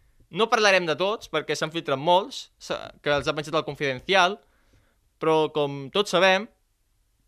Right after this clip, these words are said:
el defensa central del Barça és el preside-, és el màxim accionista, president, com li vulguis dir, de l'Andorra Futbol Club, que va líder.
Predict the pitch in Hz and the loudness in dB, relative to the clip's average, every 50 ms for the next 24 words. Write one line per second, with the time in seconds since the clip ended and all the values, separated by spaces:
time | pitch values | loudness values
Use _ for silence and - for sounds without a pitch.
0 | _ _ - 147 147 147 147 - 175 185 196 175 185 175 165 160 170 170 165 160 | _ _ -6 -4 -2 -2 -2 -2 -2 -4 -2 -4 -4 -4 -2 2 2 2 2 2
1 | 156 156 151 143 143 139 131 127 123 - _ _ - - - 127 135 139 - - | 0 0 0 0 -2 -4 -4 -6 -10 -14 _ _ -20 -20 -12 0 2 2 2 2
2 | - - 185 214 - _ _ _ - _ _ _ _ _ _ _ _ _ _ _ | 0 -4 -4 -6 -6 _ _ _ -20 _ _ _ _ _ _ _ _ _ _ _
3 | _ _ _ _ _ _ _ _ _ _ _ _ _ _ _ _ _ _ _ _ | _ _ _ _ _ _ _ _ _ _ _ _ _ _ _ _ _ _ _ _
4 | _ _ _ _ _ 160 175 185 190 185 - 190 180 180 - 165 156 147 151 151 | _ _ _ _ _ 2 4 4 4 2 2 2 2 2 0 -2 -2 -2 -4 -6
5 | 151 - 156 165 170 185 185 185 180 170 170 175 175 - 175 - - - 165 170 | -4 -2 -2 0 2 4 4 4 4 2 -2 -4 -4 -4 -6 -8 -6 -8 -6 -6
6 | 180 185 - - - 185 180 185 170 147 156 147 165 175 180 180 175 - 156 147 | -6 -6 -4 -2 0 0 0 0 -2 -4 -4 -2 -2 -2 -2 -2 -6 -10 -10 -8
7 | 147 151 151 156 156 156 147 143 165 175 190 214 214 - _ _ 165 165 156 147 | -8 -8 -6 -4 -4 -4 -4 -2 -2 -2 -2 -2 -6 -10 _ _ -2 0 0 0
8 | 147 147 165 180 180 170 - 165 156 156 151 151 175 170 185 202 - - - 160 | 0 0 0 0 0 -2 -6 -4 -2 -2 -2 0 -2 -4 -4 -4 -6 -4 -2 0
9 | 143 147 147 151 165 160 165 190 | 2 2 2 2 2 0 0 -2